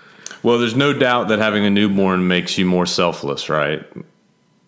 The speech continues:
Like, there's no greater selfless act than getting up at two, three, four A M to feed a thing that can't really do anything for you.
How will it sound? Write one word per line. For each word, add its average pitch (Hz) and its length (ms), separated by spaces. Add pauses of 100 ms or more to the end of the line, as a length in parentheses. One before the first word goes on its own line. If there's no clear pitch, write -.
(100)
Like, 82 260
there's 92 540
no 104 720 (480)
greater 104 380
selfless 98 800
act 92 440
than 92 180
getting 95 300
up 87 260
at 80 240 (320)
two, 101 480 (100)
three, 90 400
four 95 360
A 92 220
M 87 340
to 95 100
feed 95 360
a 90 40
thing 92 260
that 80 140
can't 90 260
really 85 440 (580)
do 95 160
anything 90 320
for 82 260
you. 117 180